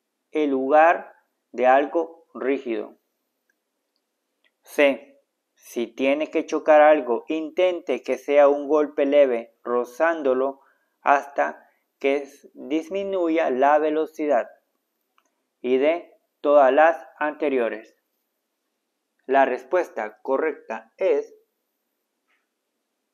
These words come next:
todas las anteriores. Escoger chocar o golpear algo que no se mueva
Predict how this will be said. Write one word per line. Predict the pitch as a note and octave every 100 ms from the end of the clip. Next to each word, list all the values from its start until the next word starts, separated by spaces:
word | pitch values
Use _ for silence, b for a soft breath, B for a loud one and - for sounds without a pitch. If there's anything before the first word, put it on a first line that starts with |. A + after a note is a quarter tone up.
| _ _ _ _ _ _ _ _ _ _ _
todas | C#3 C3+ B2 A#2+
las | C#3+ D#3 - -
anteriores. | D#3 D3 C3+ C3 A2 G#2+ G#2+ _ _ _ _ _ _ _ _ _ _ _ _ _ _ _ _ _ _ _ _ _ _ _ _ _ _ -
Escoger | B2+ - C3+ B2+ E3+ E3
chocar | C#3+ C3 D#3+ E3+ -
o | C3
golpear | B2+ B2 B2+ C3 C#3+ -
algo | E3+ F#3 E3+ E3 -
que | A#2+
no | A#2 C#3
se | C#3 F3
mueva | F3 D3+ D3 D#3+